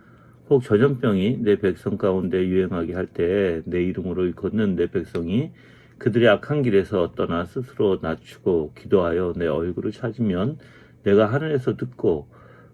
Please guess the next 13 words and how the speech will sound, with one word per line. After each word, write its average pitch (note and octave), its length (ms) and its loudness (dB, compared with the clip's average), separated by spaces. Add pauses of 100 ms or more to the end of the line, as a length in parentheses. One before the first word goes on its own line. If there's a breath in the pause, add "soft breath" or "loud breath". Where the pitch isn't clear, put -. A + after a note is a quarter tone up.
(100)
그들의 G2+ 400 6
죄를 F#2+ 260 2
사하고 F2 600 -4
그들의 F#2 520 0
땅을 A2+ 540 0
고칠지라"라고 F2 1040 -2
얘기하고 D2+ 380 -6
있습니다. - 520 -16 (1160 soft breath)
어, F2+ 800 0 (400)
이 C3+ 500 4
말씀에서 A2 1600 4 (100)
뭐가 G#2 300 4
나오냐면, F#2+ 920 0